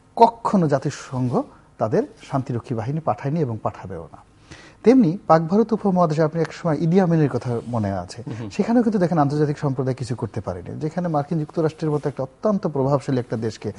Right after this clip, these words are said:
Speaker 1: চব্বিশ ঘন্টার মধ্যে তার দেশ থেকে তিনি উচ্ছেদ করে দিয়েছিলেন। Similarly, ঠিক আমাদের দেশে যারা রাষ্ট্র পরিচালনা করেন, বিশেষ করে আওয়ামী লীগ এখন যারা আছেন, তারা কিন্তু এই আন্তর্জাতিক এই বিষয়গুলো পর্যালোচনা করার মতো অনেক এক্সপার্ট তাদের আছে।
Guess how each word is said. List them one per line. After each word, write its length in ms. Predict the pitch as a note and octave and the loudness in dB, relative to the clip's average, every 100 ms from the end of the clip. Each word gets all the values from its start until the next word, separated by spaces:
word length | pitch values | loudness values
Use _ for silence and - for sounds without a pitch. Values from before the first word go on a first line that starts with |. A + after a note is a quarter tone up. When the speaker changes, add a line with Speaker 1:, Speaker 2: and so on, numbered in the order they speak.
| - - - | -12 -12 4
Speaker 1:
চব্বিশ 500 | G3 F3 F3 G#3 B2+ | 6 6 6 6 6
ঘন্টার 360 | - F3 F3+ | 2 4 4
মধ্যে 160 | D#3+ C3 | 2 2
তার 200 | B2 A#2 | 0 0
দেশ 160 | B2 | -2
থেকে 160 | - A#2 | -4 -6
তিনি 160 | A#2 A#2+ | -4 -6
উচ্ছেদ 240 | - G#2+ | -6 -10
করে 160 | - G2+ | -8 -8
দিয়েছিলেন। 460 | G2 G#2 G2+ - - - - - - - | -8 -10 -14 -16 -20 -20 -20 -18 -6 0
Similarly, 460 | G3 C4 E3 B2 A3+ - - - - | 4 6 6 2 -2 -8 -12 -8 -2
ঠিক 140 | G#3 - - | -4 -4 -6
আমাদের 320 | - D3 F3 G3+ | 0 2 2 -2
দেশে 220 | F#3 D3 | -2 -2
যারা 180 | B2 A2 | 2 2
রাষ্ট্র 280 | A2+ - | 2 0
পরিচালনা 480 | D#3 D#3 - A#2 F#2+ | -2 -2 0 -2 -2
করেন, 200 | F#2 F#2+ | -6 -6
বিশেষ 160 | C3+ E3+ | -2 2
করে 100 | E3+ | 4
আওয়ামী 240 | A#2+ A2 | 6 4
লীগ 600 | G#2 - - - _ B2 | 0 -6 -18 -20 _ -6
এখন 300 | G#2+ G#2+ B2+ | -4 -2 -2
যারা 220 | A2+ G#2 F#2+ | -2 -2 -4
আছেন, 220 | - D3+ | -6 -8
তারা 200 | D#3+ F3 | -4 -4
কিন্তু 240 | G3 F#3 | -4 -4
এই 180 | D#3+ F3 | -4 -2
আন্তর্জাতিক 500 | C#3+ D3 F3+ F#3 F#3 | -2 0 -2 -2 -2
এই 60 | E3 | -2
বিষয়গুলো 420 | A#2+ - F3 F#3 | -2 -4 -2 0
পর্যালোচনা 640 | - C3 E3 F#3 - F#3+ | 0 0 0 -2 -2 -2
করার 240 | E3 C#3+ | 2 2
মতো 200 | C3+ A#2+ | 2 0
অনেক 220 | C3+ - C3 | 0 -2 -4
এক্সপার্ট 400 | - - A#2 - | -6 0 0 0
তাদের 240 | F#2+ F#2+ | -4 -8
আছে। 260 | - - | -14 -16